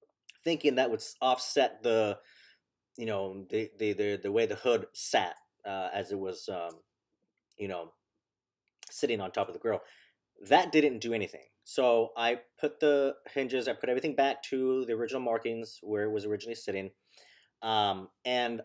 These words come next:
I eventually for some reason, I just decided to adjust the hood latch mechanism.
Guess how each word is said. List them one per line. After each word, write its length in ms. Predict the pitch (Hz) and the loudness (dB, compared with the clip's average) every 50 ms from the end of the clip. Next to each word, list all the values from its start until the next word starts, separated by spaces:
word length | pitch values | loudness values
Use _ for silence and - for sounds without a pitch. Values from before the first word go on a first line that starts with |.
| - - | -6 -2
I 100 | 120 120 | 0 0
eventually 500 | 120 117 151 185 190 - 165 147 139 - - _ _ _ _ _ _ _ _ _ _ | 2 2 0 0 0 2 4 4 2 2 -2 _ _ _ _ _ _ _ _ _ _
for 80 | - - | -8 0
some 200 | - 196 220 214 | 4 4 6 6
reason, 420 | 202 160 139 127 131 127 127 127 - _ | 6 6 6 4 2 -2 -4 -6 -8 _
I 140 | - 120 127 | -2 0 0
just 160 | 127 135 - | 0 -2 -6
decided 420 | 135 120 - 131 127 120 120 113 - | -8 -4 0 2 2 4 2 0 -2
to 260 | - 120 113 113 - - | -4 -4 -4 -4 -4 -6
adjust 480 | 107 - 120 113 107 - - - - - | -6 -4 -2 -2 -2 -2 -4 -8 -8 -8
the 80 | 107 | -8
hood 340 | - - 123 117 117 110 92 | -6 -2 0 0 0 0 0
latch 300 | 98 104 104 101 - - | -2 0 0 0 -2 0
mechanism. 460 | 117 120 113 - 98 87 80 71 71 | 0 -2 0 -2 -4 -8 -10 -12 -16